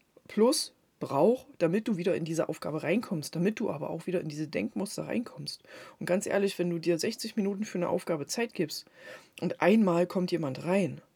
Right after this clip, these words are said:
und du bist dann zehn Minuten, fünfzehn Minuten raus aus der Materie oder brauchst, um wieder reinzukommen, ist das echt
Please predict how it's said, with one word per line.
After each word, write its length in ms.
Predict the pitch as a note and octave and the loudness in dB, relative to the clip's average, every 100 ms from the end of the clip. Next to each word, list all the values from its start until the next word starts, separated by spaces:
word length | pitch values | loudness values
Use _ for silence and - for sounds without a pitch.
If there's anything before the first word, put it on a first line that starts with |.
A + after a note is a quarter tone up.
| _ _ | _ _
und 160 | E3+ F3 | -2 0
du 60 | |
bist 180 | F3+ - | 0 0
dann 140 | D3 D3+ | -4 -2
zehn 260 | - A3 | 2 6
Minuten, 360 | G#3 F#3+ F3+ E3 | 6 4 0 -4
fünfzehn 420 | - A3 - G#3 | 0 0 2 0
Minuten 440 | F#3 F3 E3+ E3+ | 0 -2 -4 -4
raus 360 | D#3+ C3+ C#4+ - | -2 4 4 4
aus 160 | G3+ - | -2 -2
der 100 | F3+ | -2
Materie 520 | D#3+ - B3 C4 G3+ | -2 -2 0 0 0
oder 160 | E3+ | -2
brauchst, 440 | D3+ - G3 - - | -4 0 0 0 -2
um 100 | G3 | -2
wieder 180 | D#3+ D#3+ | 0 0
reinzukommen, 500 | C#4+ G#3 - C3 - _ _ _ _ _ _ - _ _ _ _ _ _ - | 0 -2 -2 -10 -12 _ _ _ _ _ _ -20 _ _ _ _ _ _ 0
ist 220 | G#3 - | 0 0
das 280 | G#3+ - - _ _ _ - | -2 -2 -14 _ _ _ 0
echt 340 | E3+ F3 - | 2 0 -6